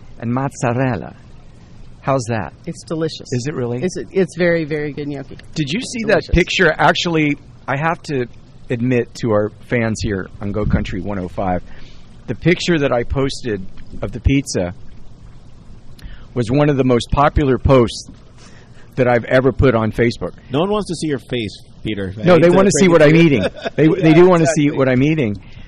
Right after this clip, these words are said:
Speaker 1: But that pizza just looked out of this world.
Speaker 2: It's one of the most popular pizzas, too.
Speaker 1: I mean, it's, so it's, if, would you consider this a family restaurant?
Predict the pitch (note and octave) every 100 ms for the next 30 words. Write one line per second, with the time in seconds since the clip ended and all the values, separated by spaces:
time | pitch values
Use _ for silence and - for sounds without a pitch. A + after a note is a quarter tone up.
0 | - D3+ C#3 F3 - - F3 A#3 - C#3+
1 | G2+ B2 A#2+ B2+ B2+ B2 - - - -
2 | B2 B2+ A#2 - A2 A2+ E3+ F#3+ - -
3 | - F3 - F#3 D#3+ D3+ - D#3 C3+ B2+
4 | E3+ D3 - - - - - - - F3
5 | F3+ E3 - - - - - - - -
6 | D#3+ - - - - - F3 E3+ - -
7 | - - - - - C#3 - - - -
8 | E3 B3+ C4 A3+ - G3+ G3 F3 - -
9 | - D3 C#3 G3 A3 A3 A3+ - G#3+ A#3